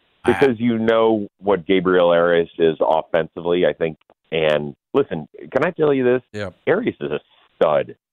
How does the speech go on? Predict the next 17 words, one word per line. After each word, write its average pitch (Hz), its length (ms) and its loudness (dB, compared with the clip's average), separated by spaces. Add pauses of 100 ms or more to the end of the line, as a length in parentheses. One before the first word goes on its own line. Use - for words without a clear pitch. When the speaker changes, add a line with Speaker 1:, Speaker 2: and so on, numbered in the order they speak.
Speaker 1:
defensively. 82 640 -10
Speaker 2:
He, 214 340 -6
he 233 240 -4
Speaker 1:
Like, - 180 -8
he 120 140 -4
Speaker 2:
is. 131 160 0
He's - 120 -2
Speaker 1:
is 87 100 2
Speaker 2:
got 160 160 0
a 113 80 -2
great 123 400 -4
arm, 113 320 -4
Chris. - 500 -12 (580)
Speaker 1:
Great 98 380 0
arm. 65 320 -2 (240)
Great 95 340 0
arm. 62 280 -4